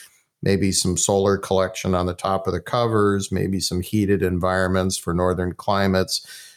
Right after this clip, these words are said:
Um, these things are all being talked about. We went in kind of deep with them with a recent Center of Automotive Research event that we had, uh, that S A P sponsored in San Ramon,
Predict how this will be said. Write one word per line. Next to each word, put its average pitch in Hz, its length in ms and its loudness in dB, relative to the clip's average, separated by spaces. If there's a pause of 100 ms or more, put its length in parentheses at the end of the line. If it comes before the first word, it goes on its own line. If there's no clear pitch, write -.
(180)
Um, 90 420 0
these 120 320 2
things 107 300 2
are 92 140 4
all 92 240 2
being 90 300 0
talked 92 360 -4
about. 98 320 0
We 95 120 2
went 95 280 2
in 90 180 0
kind 95 260 -2
of 85 160 -4
deep 92 260 -2
with 92 220 -2
them 92 260 2
with 85 160 -2
a 87 80 -2
recent 90 420 -2
Center 90 320 0
of 82 120 0
Automotive 90 560 0
Research 92 560 0
event 87 380 -2
that 87 120 -6
we 85 160 -4
had, 90 400 -2 (560)
uh, 85 320 0
that 85 220 2
S 90 180 2
A 87 100 2
P 87 200 -2
sponsored 85 560 0
in 82 160 2
San 87 340 0
Ramon, 87 680 2